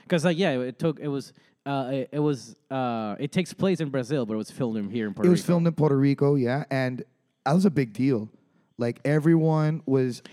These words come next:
Speaker 1: But
Speaker 2: we
Speaker 1: yeah, but I think
Speaker 2: there
Speaker 1: you're
Speaker 2: was,
Speaker 1: right, like,
Speaker 2: there were citizen
Speaker 1: fa-,
Speaker 2: re-
Speaker 1: but favelas, like, th-, but also, like, that, that whole favelas thing, that, that's been of a, a cli-, it's like the cliche started in the two thousands, but it's still going strong. 'Cause, like, whenever you wanna have, like, this sort of, like, a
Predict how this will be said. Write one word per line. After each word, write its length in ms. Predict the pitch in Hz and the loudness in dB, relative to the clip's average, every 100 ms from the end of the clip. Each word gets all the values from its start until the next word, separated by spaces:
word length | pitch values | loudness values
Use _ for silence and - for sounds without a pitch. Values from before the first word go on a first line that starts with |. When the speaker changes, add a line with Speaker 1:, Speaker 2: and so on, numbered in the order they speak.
| - | -4
Speaker 1:
But 160 | - 185 | 4 4
Speaker 2:
we 60 | 269 | 4
Speaker 1:
yeah, 100 | 214 | 2
but 120 | 233 | 2
I 60 | 226 | 2
think 160 | 311 | 4
Speaker 2:
there 120 | 202 | 6
Speaker 1:
you're 60 | 196 | 8
Speaker 2:
was, 80 | 190 | 8
Speaker 1:
right, 20 | |
like, 80 | 196 | 6
Speaker 2:
there 80 | 196 | 6
were 140 | 190 | 4
citizen 340 | 175 202 196 196 | 4 2 4 4
Speaker 1:
fa-, 60 | |
Speaker 2:
re- 80 | 185 | 4
Speaker 1:
but 180 | 233 202 | 4 2
favelas, 400 | 240 269 302 226 | -2 0 0 0
like, 240 | 220 180 | -2 -4
th-, 120 | 160 | -6
but 160 | 147 208 | -4 -2
also, 260 | 202 233 233 | -2 -2 -2
like, 140 | 202 | -4
that, 180 | 180 175 | -4 -4
that 140 | 185 185 | -2 0
whole 200 | 202 196 | 0 -2
favelas 500 | - 185 175 175 160 | -4 -2 0 0 -2
thing, 160 | 160 | -4
that, 160 | 151 151 | -4 -4
that's 180 | 175 175 | -6 -4
been 160 | 196 | -4
of 100 | 190 | -2
a, 320 | 147 135 120 135 | -2 -4 -4 -6
a 40 | |
cli-, 240 | - 160 | -4 -4
it's 140 | 143 - | -2 -2
like 160 | 151 - - - - | -4 -6 -20 -20 -6
the 120 | 180 | -4
cliche 600 | 175 233 208 - 214 196 | 0 0 0 0 -2 -2
started 360 | 175 - 160 156 | -4 -2 0 0
in 60 | 151 | -2
the 80 | 147 | -4
two 180 | - | -4
thousands, 440 | 143 160 143 117 110 | -4 -2 -2 -4 -4
but 100 | 180 | -4
it's 100 | 240 | -2
still 220 | - 180 | 0 0
going 300 | 147 131 113 | 2 0 -2
strong. 420 | - 139 117 98 | -2 -2 0 -2
'Cause, 180 | 104 110 | -6 -6
like, 140 | 117 - - | -8 -10 -8
whenever 280 | 135 185 214 | 0 2 4
you 140 | 208 190 | 4 2
wanna 180 | 185 | 2
have, 220 | 165 170 156 | 2 2 2
like, 220 | 147 131 - - | 0 -2 -10 -2
this 160 | 151 | -2
sort 260 | - 160 147 | 2 2 2
of, 100 | 131 | 2
like, 220 | 135 123 _ _ - | -2 -4 _ _ -8
a 280 | 135 131 | -4 -2